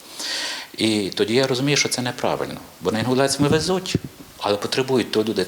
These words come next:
там, де були окуповані території, е, де, е, проходить деокупація території,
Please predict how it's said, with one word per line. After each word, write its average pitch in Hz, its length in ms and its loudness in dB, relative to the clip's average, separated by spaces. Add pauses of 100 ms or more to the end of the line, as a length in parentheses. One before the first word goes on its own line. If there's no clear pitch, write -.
там, 113 300 2
де 85 100 -2
були 90 260 -2
окуповані 101 600 0
території, 82 680 -4 (340)
е, 85 280 4
де, 92 220 2 (320)
е, 95 160 4
проходить 101 420 2
деокупація 98 680 0
території, 85 640 -4